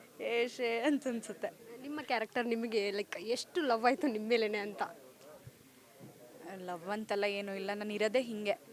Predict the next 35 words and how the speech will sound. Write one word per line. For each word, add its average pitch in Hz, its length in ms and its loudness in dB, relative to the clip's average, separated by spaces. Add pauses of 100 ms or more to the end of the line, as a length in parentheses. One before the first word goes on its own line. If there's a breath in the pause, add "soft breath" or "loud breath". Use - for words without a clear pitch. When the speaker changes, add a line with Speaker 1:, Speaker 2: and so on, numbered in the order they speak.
(240)
Speaker 1:
ಏನೇ 277 280 0
ಇದ್ರೂ 262 180 0
ನೇರವಾಗಿ 233 420 2
ಹೇಳ್ತೀನಿ, 208 540 -4 (420)
ಆಗಲ್ಲ 285 360 6
ಅಂದ್ರೆ 277 160 4
ಆಗಲ್ಲ 202 280 4
ಅಂತ 185 180 -2
ಹೇಳ್ತೀನಿ. 180 400 -8 (540 loud breath)
ಅಂದ್ರೆ, 285 220 4
see, 277 140 0
ಇವಾಗ 214 340 2
ನಂಗೆ 202 220 0
ಅದು, 220 360 2
ಅದು 226 160 -2
ಮಾಡೋಕ್ಕಾಗಲ್ಲ, 220 600 6 (120)
ಅದು 214 140 -4
ಬಿಟ್ಬಿಟ್ಟು 247 320 -6
ಇವತ್ತು, 262 480 -2
ಆ, 220 40 -6
ನಾನು 226 180 -4
ಹೇಳ್ತೀನಿ, 220 480 -4
"ಇನ್ನೊಂದು 240 400 -2
ದಿನ 240 160 0
ಮಾಡೋಣ" 185 360 0
ಹಿಂಗೆಲ್ಲ 254 380 4
ಹೇಳಲ್ಲ. 180 300 4 (180)
"No, 285 80 2 (140)
ಆಗಲ್ಲ" 240 360 6
ಅಂತ 233 140 -2
ನೇರವಾಗಿ 208 400 0
ಹೇಳ್ಬಿಡ್ತೀನಿ. 175 520 -6 (220)
ಅದೇ 214 300 0 (800)
ಥರ 185 80 -2
ನಾನು. 170 320 -6